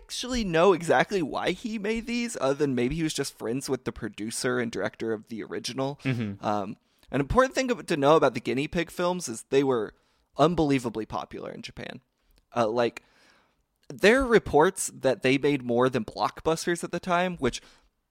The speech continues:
Speaker 1: Japan's film industry notoriously went through a really hard slump in the eighties and nineties, which led to a lot of straight-to-video stuff. So I don't know that you can say, like, it was making as much money as blockbusters,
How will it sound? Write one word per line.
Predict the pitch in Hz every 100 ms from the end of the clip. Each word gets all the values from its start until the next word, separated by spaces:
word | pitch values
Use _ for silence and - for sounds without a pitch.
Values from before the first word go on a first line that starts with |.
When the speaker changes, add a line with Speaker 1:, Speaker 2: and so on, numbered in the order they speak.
| _ _ -
Speaker 1:
Japan's | 127 156 151 143 135 - _ -
film | 131 131
industry | 127 - 143 131
notoriously | 120 120 113 113 - 120 117
went | 101
through | 117 101
a | 98
really | 104 104 110
hard | 107 - 98 110
slump | - - 101 98 104 - -
in | 120
the | 113 107
eighties | 123 123 120 120 113
and | 120
nineties, | 120 117 117 123 117
which | 98 -
led | 117 104 107
to | - 113
a |
lot | 107 101 104
of | 104 -
straight-to-video | - - 110 - 110 113 113 110
stuff. | - 113 107
So | - 120
I |
don't | 117 139 135
know | 131
that | 123
you | 127
can | 127 -
say, | - 120 127 120 - - - _ _ _ _
like, | 139 117 - - -
it | 139
was | 120 123
making | 127 123 127
as | 117
much | 117 113 -
money | 117 117
as | 120
blockbusters, | - 113 113 - 113 - 113 110